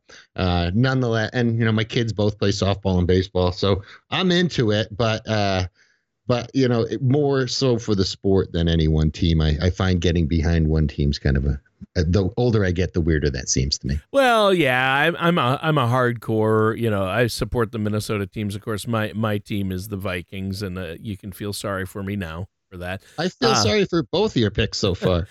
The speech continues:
Speaker 2: <laughs> Well, the Twins, I was at the nineteen eighty-seven World Series. I happened to live and work in radio here in Minneapolis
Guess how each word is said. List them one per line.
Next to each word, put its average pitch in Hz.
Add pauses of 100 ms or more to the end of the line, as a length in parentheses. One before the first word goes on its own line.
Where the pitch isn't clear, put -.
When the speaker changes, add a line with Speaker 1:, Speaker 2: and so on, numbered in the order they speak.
Speaker 2:
<laughs> -
Well, 233
the 165
Twins, 214
I 160
was 202
at 214
the 151
nineteen 156
eighty-seven 139
World 123
Series. 143
I 107
happened 123
to 104
live 113
and 104
work 117 (100)
in 101
radio 110
here 110
in 101
Minneapolis 104